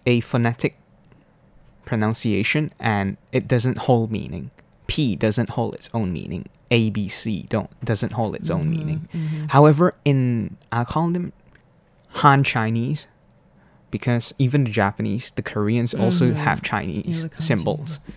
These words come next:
Speaker 1: So in kanji, in the whole Chinese Han-, Hanzi,
Speaker 2: Mm-hmm.
Speaker 1: every single word has their own meaning.
Speaker 2: Mm-hmm.
Speaker 1: And I guess that's the part that's most complicated for me, because I cannot physically remember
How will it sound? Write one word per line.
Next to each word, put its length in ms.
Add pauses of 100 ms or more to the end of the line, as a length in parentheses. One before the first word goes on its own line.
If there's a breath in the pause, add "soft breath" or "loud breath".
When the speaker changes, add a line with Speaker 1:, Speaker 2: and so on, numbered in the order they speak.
Speaker 1:
So 240
in 180
kanji, 600 (180)
in 180
the 160
whole 440 (140)
Chinese 360
Han-, 300 (260)
Hanzi, 420
Speaker 2:
Mm-hmm. 420 (520)
Speaker 1:
every 280
single 380
word 280
has 260
their 180
own 160
meaning. 320
Speaker 2:
Mm-hmm. 480
Speaker 1:
And 360
I 100
guess 240
that's 300
the 80
part 240
that's 460
most 360
complicated 600
for 200
me, 160
because 380
I 180 (100)
cannot 420
physically 520
remember 520